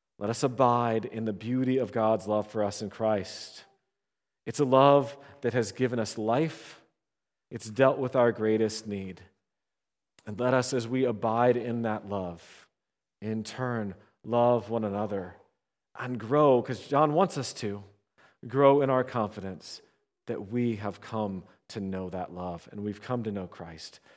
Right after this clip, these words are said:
and there is no more fear in his love. Let's pray. Father, Lord, we thank you for,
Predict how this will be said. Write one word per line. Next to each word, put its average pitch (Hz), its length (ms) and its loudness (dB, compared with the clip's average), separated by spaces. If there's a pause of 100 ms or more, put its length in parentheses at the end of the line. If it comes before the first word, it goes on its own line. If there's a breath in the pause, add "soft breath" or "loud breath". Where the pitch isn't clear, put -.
(300 soft breath)
and 104 160 -8
there 110 120 -2
is 101 200 -6
no 101 180 -4
more 98 220 -4
fear 82 500 -14 (540)
in 90 140 -10
his 80 280 -14
love. - 380 -20 (760)
Let's 98 140 -16
pray. 85 300 -16 (1400)
Father, 110 480 0 (2500 loud breath)
Lord, 117 140 -2
we 120 100 4
thank 120 300 0
you 110 100 0
for, 117 580 4